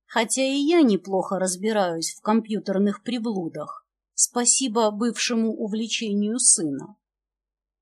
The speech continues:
Завтра физра,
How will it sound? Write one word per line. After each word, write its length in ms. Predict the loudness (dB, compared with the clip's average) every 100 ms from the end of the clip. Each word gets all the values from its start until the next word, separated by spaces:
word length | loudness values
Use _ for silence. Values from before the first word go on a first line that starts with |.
| _ _ _ _ _ _ _ _ _ -6
Завтра 720 | 0 4 4 4 -2 -2 -2
физра, 760 | 0 2 2 2 -2 -4 -6